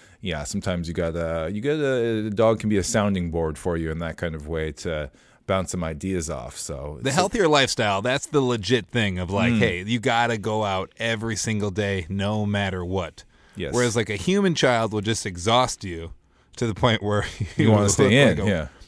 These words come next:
Speaker 2: a weathered human and you don't wanna see your other friends anymore. A dog's like, "Let's go, let's keep it moving. I gotta poop.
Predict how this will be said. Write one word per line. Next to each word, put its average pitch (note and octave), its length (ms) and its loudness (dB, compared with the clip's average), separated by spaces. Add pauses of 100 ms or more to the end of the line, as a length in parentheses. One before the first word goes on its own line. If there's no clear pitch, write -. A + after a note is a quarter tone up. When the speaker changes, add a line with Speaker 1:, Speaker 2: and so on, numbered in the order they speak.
(200)
Speaker 2:
a G#2+ 80 0
weathered A#2 400 0
human A2 480 0 (180)
and A2+ 140 -4
you A2 60 0
don't A#2 160 0
wanna A2 160 -2
see A2+ 120 -4
your G#2 120 -2
other A2 180 -4
friends G2 320 -4
anymore. F#2+ 460 -4
A F#2+ 80 -10
dog's A#2 380 2
like, G#2 140 -2 (240)
"Let's A2+ 280 -2
go, D3+ 300 4
let's C3 200 0
keep B2+ 240 -4
it A#2 40 -12
moving. C3+ 340 -2
I A#2+ 120 -4
gotta A#2+ 220 -2
poop. - 380 0